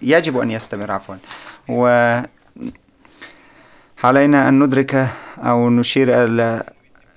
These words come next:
نراعي الدول التي تتحمل العبء الأثقل عبر التضامن المجدي، والذي نحتاج إليه اتساقًا مع مبدأ تقاسم الأعباء والمسؤوليات، لأن الدول المنخفضة ومتوسطة الدخل هي التي تستضيف ستة وثمانين في المائة من اللاجئين.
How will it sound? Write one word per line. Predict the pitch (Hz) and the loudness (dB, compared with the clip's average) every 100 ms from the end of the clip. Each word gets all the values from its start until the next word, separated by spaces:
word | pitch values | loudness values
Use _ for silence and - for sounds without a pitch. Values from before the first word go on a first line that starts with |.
| _ _ | _ _
نراعي | 131 127 156 147 117 | 0 4 4 4 2
الدول | 113 123 120 | 2 2 2
التي | 117 123 | 0 -4
تتحمل | 120 - - 135 123 117 | -4 -4 0 2 2 0
العبء | 117 113 117 131 - | -2 0 0 0 -4
الأثقل | 113 113 - - - - 98 - _ _ - - | -4 0 0 -2 -4 -8 -8 -14 _ _ -8 0
عبر | 123 120 | 2 2
التضامن | 120 - 113 135 131 | 0 0 0 2 2
المجدي، | 117 117 127 120 - 107 | 2 2 2 2 -4 -6
والذي | 104 113 117 | -4 -2 0
نحتاج | 117 113 - 123 | -2 -2 -2 0
إليه | 117 120 | 0 0
اتساقًا | 120 120 117 143 127 | 0 -2 -2 -2 0
مع | 120 110 113 | 2 2 2
مبدأ | 113 131 120 117 | 2 2 0 -2
تقاسم | 113 - 123 - 120 | -2 0 -2 0 0
الأعباء | 113 110 107 107 117 | 0 0 0 0 0
والمسؤوليات، | 113 107 110 - 110 110 117 127 123 - 131 127 - - - - | 0 0 -2 -4 -6 -4 0 0 0 0 0 0 -8 -20 -20 -14
لأن | - 110 - 120 135 127 | -8 -6 -2 0 2 2
الدول | 120 110 139 | 2 2 2
المنخفضة | 123 117 120 151 123 117 | 2 0 0 -2 0 -2
ومتوسطة | 110 110 113 131 110 110 - | -2 -6 -2 -2 -4 -10 -6
الدخل | 120 107 135 - | -4 -2 -2 0
هي | 127 | 0
التي | 123 123 120 | 0 -2 -4
تستضيف | - 120 127 | -4 -2 -2
ستة | 120 151 | -2 -2
وثمانين | 123 123 123 | 0 0 0
في | 120 | 0
المائة | 117 113 123 131 127 | -2 -2 0 2 2
من | 117 127 | 2 2
اللاجئين. | 120 110 113 - 107 98 | 2 0 -2 -4 -6 -10